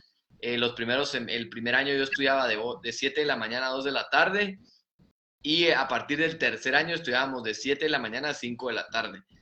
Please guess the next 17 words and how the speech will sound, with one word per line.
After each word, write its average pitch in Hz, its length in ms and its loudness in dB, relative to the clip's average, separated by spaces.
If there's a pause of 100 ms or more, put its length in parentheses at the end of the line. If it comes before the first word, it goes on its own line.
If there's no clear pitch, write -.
sin 127 280 -2
parar, 127 320 6
o 107 60 -2
sea, 107 500 2
mm, 98 400 -14
breaks 127 460 0
así 120 180 -4
de 127 100 0
media 120 360 -4
hora 120 260 -2
y 113 100 -2
eso, 117 200 -4
o - 20 -10
sea, 104 220 -8 (240)
aquí 135 240 -4
sí 135 200 -6
nunca, 135 680 4